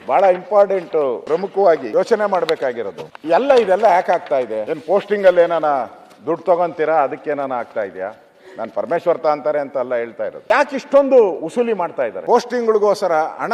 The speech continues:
ಕೊಟ್ಟಿಲ್ಲ ಅಂದ್ರೆ ಇವ್ರು ಕಳ್ತನಕ್ಕೆ ಯಾಕೆ ಇಳಿಬೇಕು ಪೊಲೀಸರು? ಒಳ್ಳೊಳ್ಳೆ ಜಾಬ್‌ಗಳಿಗೆ, ಒಳ್ಳೊಳ್ಳೆ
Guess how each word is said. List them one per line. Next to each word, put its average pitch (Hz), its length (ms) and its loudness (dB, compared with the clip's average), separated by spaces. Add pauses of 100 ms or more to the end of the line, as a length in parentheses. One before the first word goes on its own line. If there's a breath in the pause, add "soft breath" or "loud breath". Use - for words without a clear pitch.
ಕೊಟ್ಟಿಲ್ಲ 220 420 0
ಅಂದ್ರೆ 160 560 0
ಇವ್ರು 240 180 0
ಕಳ್ತನಕ್ಕೆ 269 520 6
ಯಾಕೆ 247 180 4
ಇಳಿಬೇಕು 208 340 -2
ಪೊಲೀಸರು? 143 360 -4
ಒಳ್ಳೊಳ್ಳೆ 208 640 4
ಜಾಬ್‌ಗಳಿಗೆ, 180 680 4
ಒಳ್ಳೊಳ್ಳೆ 180 720 2